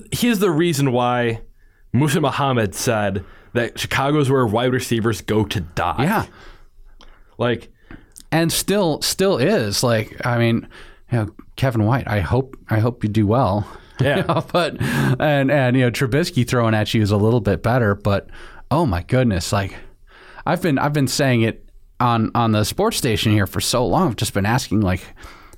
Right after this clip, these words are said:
Speaker 2: who, who in the skill positions other than, you know, n-, just recently have the Bears ever had that's gonna win them games? It's, God, we're talking about the Bears,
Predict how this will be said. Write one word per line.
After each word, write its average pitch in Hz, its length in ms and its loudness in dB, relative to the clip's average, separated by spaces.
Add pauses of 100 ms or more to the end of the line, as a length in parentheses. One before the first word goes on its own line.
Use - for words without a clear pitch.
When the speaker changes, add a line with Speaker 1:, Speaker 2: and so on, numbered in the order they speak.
Speaker 2:
who, 175 600 0 (220)
who 269 260 2
in 202 120 2
the 139 60 2
skill 175 300 0
positions 120 500 0
other 127 220 2
than, 110 340 2 (400)
you 123 120 2
know, 110 220 4 (140)
n-, 135 80 2
just 151 380 -2
recently 113 720 0
have 101 200 -2
the 107 80 0
Bears 113 320 0
ever 110 240 0
had 104 200 -2
that's 95 160 -6
gonna 101 200 0
win 98 220 2
them 92 120 0
games? 92 460 -2
It's, - 300 -8 (400)
God, 165 360 -4
we're 110 100 -4
talking 143 480 -2
about - 260 -6
the - 60 -20
Bears, 139 600 -2